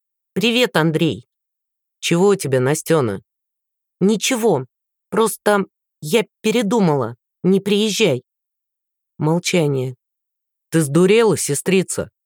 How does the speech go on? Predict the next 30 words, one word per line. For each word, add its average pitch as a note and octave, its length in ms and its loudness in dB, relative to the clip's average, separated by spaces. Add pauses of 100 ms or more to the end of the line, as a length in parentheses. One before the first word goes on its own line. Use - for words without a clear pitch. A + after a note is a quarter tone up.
(360)
Сначала F3+ 480 2
меня D#3+ 300 4
на D3+ 220 2
уши F3 260 -2
подняла, D#3 640 0 (120)
а B2+ 80 -8
теперь D3 360 -2
не E3 140 4
приезжай? F3 640 0 (520)
Нет E3 340 2
уж, D3 120 -2
дорогая, D3+ 520 0
так C3+ 240 -4
дела D3+ 300 2
не D#3+ 180 2
делаются». C#3 720 -2 (640)
«Но, G#3 220 2
Андрей!» G#3 680 0 (1000)
«Послушай D3+ 580 -2
меня, B2+ 300 -2
шмакодявка», C3 840 -4 (600)
прошипел D#3 640 -2
брат. D3+ 400 -2 (560)
«Мне D3+ 280 2
плевать E3 560 0
на A#2 160 -4
тебя C#3 380 0
и C#3+ 60 -2
твои B2+ 320 -2
требования. G#2+ 720 -4